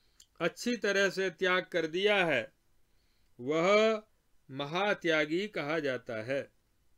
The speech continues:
हे निष्पाप श्री राम, देव देवेश महादेव भगवान शंकर ने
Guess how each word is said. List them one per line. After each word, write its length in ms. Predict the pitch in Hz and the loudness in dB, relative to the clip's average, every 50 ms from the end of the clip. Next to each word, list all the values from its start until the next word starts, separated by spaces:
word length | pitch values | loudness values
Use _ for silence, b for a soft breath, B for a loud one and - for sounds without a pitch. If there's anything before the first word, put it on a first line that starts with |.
| _ _ _ _ _ _ _ _ _ _ _ _ _ _ _ _ _ _ _ _ _ _ _ _ _ _ _ _ _ _ _ _ _ _ _ _ _ _ _ | _ _ _ _ _ _ _ _ _ _ _ _ _ _ _ _ _ _ _ _ _ _ _ _ _ _ _ _ _ _ _ _ _ _ _ _ _ _ _
हे 200 | 123 135 156 170 | -6 -2 0 0
निष्पाप 640 | 170 175 175 - - - - 170 170 175 180 175 - 143 | 0 0 -2 -6 -6 -4 -2 0 2 2 0 -2 -4 -8
श्री 320 | - - 175 175 180 180 | -8 -4 0 0 2 2
राम, 480 | 175 175 180 185 190 196 202 196 190 185 _ _ _ _ _ _ _ _ _ _ _ _ _ _ _ _ _ _ _ _ _ _ _ _ _ _ _ _ _ _ _ _ _ _ _ _ _ _ _ _ _ - 127 | 2 2 2 2 0 -2 -4 -6 -10 -14 _ _ _ _ _ _ _ _ _ _ _ _ _ _ _ _ _ _ _ _ _ _ _ _ _ _ _ _ _ _ _ _ _ _ _ _ _ _ _ _ _ -14 -8
देव 360 | 123 165 196 214 220 220 220 | -4 -2 0 2 2 2 2
देवेश 760 | 185 214 214 214 208 214 214 220 220 220 214 196 - - - - _ _ _ _ _ _ _ _ _ _ _ _ _ _ _ _ _ _ _ - | 2 2 4 4 6 6 8 8 8 8 8 6 4 -2 -16 -20 _ _ _ _ _ _ _ _ _ _ _ _ _ _ _ _ _ _ _ -8
महादेव 840 | 143 151 160 175 190 202 208 190 208 208 214 214 214 196 170 160 - _ _ _ - | -6 -4 -2 0 2 2 4 4 6 6 8 8 6 4 2 -2 -6 _ _ _ -10
भगवान 580 | 143 151 160 185 196 202 202 202 208 208 208 185 | -6 -4 -2 0 2 2 2 2 2 0 -2 -2
शंकर 480 | - 185 185 196 196 185 220 226 220 | 0 -2 -2 -2 0 0 0 0 0
ने 300 | 214 202 175 147 131 131 | 2 2 2 2 0 -2